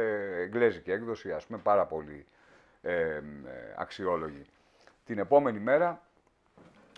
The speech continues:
ο Ηλίας έρχεται και μου χαρίζει ένα εξαιρετικό δίτομο έργο, ε, για το Χέγκελ. Ήξερε που έχω αυτή τη μανία, διαφωνούσε με αυτή τη μανία μου, αλλά, εν πάση περιπτώσει, ο καθένας έχει τα δικά του.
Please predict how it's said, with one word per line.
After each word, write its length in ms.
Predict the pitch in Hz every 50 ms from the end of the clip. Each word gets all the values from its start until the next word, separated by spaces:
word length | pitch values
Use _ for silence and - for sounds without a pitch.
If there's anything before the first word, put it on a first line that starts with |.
| -
ο 160 | - 107 104 104
Ηλίας 520 | 107 117 135 156 165 165 160 160 - -
έρχεται 440 | 123 120 143 143 165 165 160 165 151
και 100 | - 131
μου 140 | 120 117 107
χαρίζει 800 | 120 107 104 110 139 147 123 139 147 139 127 120 110 107 104 98
ένα 440 | 87 120 127 131 117 107 98 92 92 92
εξαιρετικό 800 | 92 - 110 98 92 85 90 - - 123 120 113 107 98 90 85
δίτομο 480 | 98 123 135 - - 101 87 85 87 87
έργο, 460 | 95 104 113 123 127 151 160 156 - - _ _ _ _ _ _ _ _ _
ε, 220 | - 92 101 104 104
για 160 | 101 113 110
το 100 | 113 104
Χέγκελ. 380 | - 131 113 95 85 82 73 67 -
Ήξερε 260 | - - - 101 92 80
που 120 | 73 87
έχω 140 | 87 85 82
αυτή 140 | 76 - _
τη 60 | - 80
μανία, 580 | 76 73 71 85 113 139 147 143 139 127 117 _ _ _
διαφωνούσε 640 | - 107 104 92 - 101 104 120 131 123 - - 82
με 80 | 76 76
αυτή 160 | 76 - _ _
τη 80 | -
μανία 360 | 73 76 73 82 107 139 156 156
μου, 140 | 156 147
αλλά, 100 | 135 120
εν 60 | 107 110
πάση 160 | 107 104 -
περιπτώσει, 320 | 80 69 - 107 113 101
ο 20 | 92
καθένας 420 | - 80 78 101 95 90 82 78
έχει 120 | 85 78
τα 100 | 78 82
δικά 320 | 78 76 71 - 80 76 -
του. 120 | - -